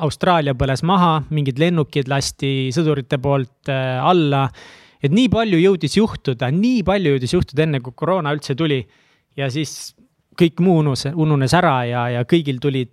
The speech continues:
täiesti uued väljakutsed, mida me polnud kunagi võib-olla elus enne kogenud. Ja võib-olla ei tulnud. Et kindlasti osadel meist on vähem see meie elu mõjutanud, aga naised, millised on olnud teie selle aasta kõige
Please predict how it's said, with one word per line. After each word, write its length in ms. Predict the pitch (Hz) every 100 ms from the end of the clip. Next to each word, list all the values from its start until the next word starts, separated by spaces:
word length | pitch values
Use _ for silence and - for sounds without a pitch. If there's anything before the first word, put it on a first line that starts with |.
| _
täiesti 360 | 160 165 - 165
uued 360 | 214 175 131
väljakutsed, 720 | 131 175 143 123 131 - 139 -
mida 340 | 139 139 135
me 140 | 127 127
polnud 280 | 147 151 -
kunagi 340 | 190 151 139
võib-olla 200 | 143 151
elus 220 | 175 139
enne 180 | 165 147
kogenud. 460 | 220 208 147 143 - - - - -
Ja 80 | 185
võib-olla 240 | 277 294
ei 60 | 254
tulnud. 280 | 311 170 - _ _ _
Et 180 | 143 -
kindlasti 640 | 233 226 170 - 180 175 180
osadel 380 | 196 185 180
meist 520 | 185 190 185 - _ 185
on 300 | 175 175 180 _
vähem 720 | 190 180 185 151 139 135 131 -
see 420 | 143 135 127 123
meie 240 | 131 131
elu 140 | 143 143
mõjutanud, 400 | 156 139 139 131
aga 260 | 131 117 117 _ _ _ _ -
naised, 340 | 151 131 - _ _ _ _ - -
millised 480 | 190 202 147 139 139
on 160 | 147
olnud 240 | 147 139 110
teie 340 | - 147 131 123
selle 320 | - 147 135
aasta 560 | 139 131 - - 131 131 - _ _ _
kõige 520 | 175 185 175 170 165